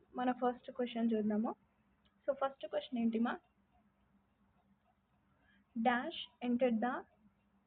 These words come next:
Guinness World Records for recording the highest number of songs in several languages. So several లాంగ్వేజెస్‌లో మనకి గిన్నిస్, ఆ, బుక్ రికార్డ్,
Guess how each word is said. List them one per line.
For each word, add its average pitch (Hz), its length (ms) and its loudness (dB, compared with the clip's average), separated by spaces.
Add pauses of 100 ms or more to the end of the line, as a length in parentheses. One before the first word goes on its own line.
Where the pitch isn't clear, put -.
(1400)
Guinness 277 420 0
World 269 200 0
Records 254 380 0
for 247 180 2
recording 247 340 0
the 247 240 -2
highest 247 380 -2
number 233 200 2
of 240 60 -2 (160)
songs 240 280 -2
in 254 80 -2 (120)
several 226 320 0
languages. 220 440 -6 (580)
So 269 80 -4 (100)
several 262 260 2
లాంగ్వేజెస్‌లో 254 640 -2
మనకి 240 300 0
గిన్నిస్, 247 520 -2 (180)
ఆ, 226 400 6 (500)
బుక్ 262 200 0
రికార్డ్, 247 380 2